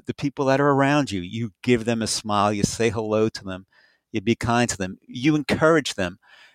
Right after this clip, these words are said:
If, if, if you see somebody that's struggling, you, you give them a vote of confidence. You see how you might be able to help them, if there's something you can do. And then you also praise them. You find something good to, i-, i-, over the course of a conversation, you find something good to say about them.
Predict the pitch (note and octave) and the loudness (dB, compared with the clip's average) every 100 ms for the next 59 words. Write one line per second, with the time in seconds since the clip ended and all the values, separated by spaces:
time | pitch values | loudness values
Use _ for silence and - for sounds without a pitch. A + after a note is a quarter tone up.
0 | _ - A#2+ - B2+ B2 C3 B2 B2 A#2+ | _ -2 -2 0 0 2 0 0 0 -4
1 | - C#3 - C#3 C#3 C#3 C3 B2+ - - | 0 0 0 -2 2 2 2 2 -4 -4
2 | D3 C#3 C3 C3 C3 _ - C3+ - B2+ | 0 0 0 -4 -4 _ -8 -6 -2 -4
3 | A#2 C3 A#2 A2 A2 G#2 G2 - G2 F#2+ | 0 0 0 -2 0 0 -2 -6 -4 -4
4 | - F#2+ F#2+ B2+ - C3+ A#2+ A#2 B2 A2 | -6 -10 -6 -4 -2 2 2 2 0 0
5 | G#2+ G#2 A2 G2+ G2 F2 A#2 G#2+ G#2+ G2+ | -4 -4 -4 -6 -6 -4 -2 -2 -6 -14
6 | G#2+ - A2+ G#2+ - A2+ G#2+ G2+ - G2+ | -14 -10 -8 -6 -6 -6 -6 -8 -8 -4
7 | B2 A2+ _ _ _ _ _ D#3+ E3+ F#3+ | -2 -2 _ _ _ _ _ 0 0 4
8 | G3 F#3 F3 - F3 G3+ - F2 - A#2+ | 4 4 -2 0 2 2 0 -6 -12 -14
9 | B2+ - C#3 E3+ - D3 - D#3 A2+ C#3 | -8 -2 -2 0 -2 -4 -6 -6 0 0
10 | C3+ - A#2+ - - C#3 C3+ C3+ D#3+ - | 0 -2 -2 -2 -2 0 0 2 2 2
11 | - - C#3 C3+ - C#3+ C#3+ A#2+ G#2+ A#2 | -4 0 0 0 0 0 0 -4 0 0
12 | B2 - A#2 A#2+ G2 G#2+ G#2+ G2+ - A2 | 0 -2 -4 -4 -2 -2 0 -2 2 4
13 | G#2 F#2 D#2+ F2+ - | 4 2 0 -4 -16